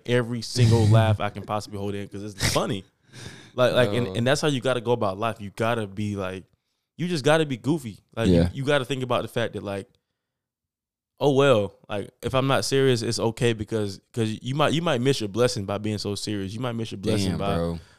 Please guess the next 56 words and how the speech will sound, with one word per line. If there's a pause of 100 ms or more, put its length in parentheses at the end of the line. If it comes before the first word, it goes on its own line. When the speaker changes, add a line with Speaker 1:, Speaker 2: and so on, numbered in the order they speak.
Speaker 1:
by,
like,
you
might
go
about
your
day
and
you,
and
you're
so (200)
focused
on,
like,
you
might
miss
a
networking
opportunity
some, (100)
because
somebody
didn't
wanna
approach
you (380)
because (260)
you
seem
unapproachable
and
you
seem
angry
and
they're
like,
"Mm,
I'm,
I'm
gonna
not
go
over
there."
But,
like,
versus
you
having
a
good
attitude